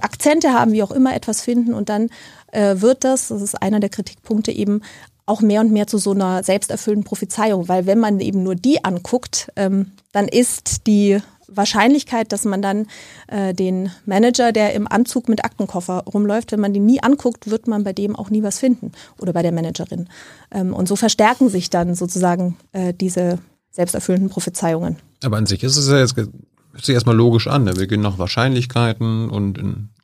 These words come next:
Speaker 2: laut unserer Erfahrung war das, ist das meistens so, wenn wir den kontrollieren. Was ist daran denn jetzt falsch?
Speaker 1: Ja. Ja, ähm, die Wahrscheinlichkeiten, woher kommen die
Speaker 2: Irgendwie
Speaker 1: denn?
Speaker 2: muss man ja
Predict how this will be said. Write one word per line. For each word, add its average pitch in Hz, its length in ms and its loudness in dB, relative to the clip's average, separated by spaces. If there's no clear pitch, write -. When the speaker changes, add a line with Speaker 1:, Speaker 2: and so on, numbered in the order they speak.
Speaker 2:
laut 95 220 -4
unserer 98 200 2
Erfahrung 104 480 2
war 92 120 2
das, 95 340 -4
ist - 140 -14
das - 140 -8
meistens 123 360 0
so, 117 200 -2
wenn 113 140 0
wir 107 60 0
den 110 160 0
kontrollieren. 107 580 0
Was - 140 -6
ist - 160 -2
daran 117 260 2
denn 107 180 2
jetzt 107 300 -2
falsch? - 200 -4
Speaker 1:
Ja. 190 220 0
Ja, 285 400 2
ähm, 240 540 2
die 294 140 4
Wahrscheinlichkeiten, 269 720 0
woher 254 140 0
kommen 370 260 0
die 233 60 2
Speaker 2:
Irgendwie 151 180 4
Speaker 1:
denn? 160 100 4
Speaker 2:
muss 170 140 -2
man 170 80 0
ja 143 80 0